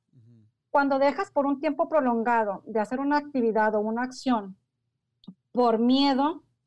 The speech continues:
Speaker 2: se convierte, con el paso del tiempo se fortalece ese miedo, se hace, pues sí, grande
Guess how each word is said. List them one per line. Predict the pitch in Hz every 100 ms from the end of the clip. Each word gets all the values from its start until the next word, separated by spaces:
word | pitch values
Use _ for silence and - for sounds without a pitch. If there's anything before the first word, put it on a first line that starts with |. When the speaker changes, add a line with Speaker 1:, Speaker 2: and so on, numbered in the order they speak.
| _ _
Speaker 2:
se | 247
convierte, | 240 226 226 233 233 269
con | 254 233
el | 208 190
paso | 233 254 302
del | 269 254
tiempo | 240 269
se | 269
fortalece | 254 226 226 208 226 285
ese | 269 269
miedo, | 269 269 269 294 302
se | 226 226
hace, | 208 208 196 254 254 240 220 185 139 - -
pues | 196
sí, | 247 240
grande | 240 226 226 226 311